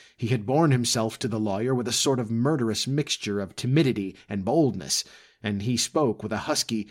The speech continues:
whispering and somewhat broken voice. All these were points against him, but not all of these together could explain the hitherto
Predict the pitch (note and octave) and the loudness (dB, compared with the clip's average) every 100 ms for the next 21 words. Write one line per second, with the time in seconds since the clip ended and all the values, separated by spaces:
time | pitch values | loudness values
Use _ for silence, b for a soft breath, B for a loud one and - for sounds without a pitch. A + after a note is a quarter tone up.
0 | b D3 D#3 - A#2 A2 G#2+ G#2 - C#3 | b 2 2 2 -2 -2 -2 -2 0 2
1 | C3 B2 A2+ A2 D3 C#3 G#2+ G2+ C3 A#2 | 2 -2 -4 0 0 0 -2 -2 -2 -2
2 | F#2 - - b b b _ _ - B2 | -2 -4 -6 b b b _ _ -4 0
3 | C#3 A#2+ C3+ A2+ G#2+ - C3 A2 - G#2 | 2 2 2 0 -2 -4 -2 -2 -4 -2
4 | C#3 E3 - F2 D#2 b b b _ A#2 | 0 0 0 -4 -12 b b b _ -6
5 | C3+ D#3+ F3 E3+ C#3 C#3 A#2 B2+ A#2 - | -2 2 2 4 2 4 2 0 0 -2
6 | G#2 C#3 D#3 G#2+ - A#2 - - E3 C3+ | -2 0 0 -2 -2 0 -2 0 0 0
7 | G2+ F#2+ C3 B2+ B2 C3+ B2 | -2 0 2 2 2 2 2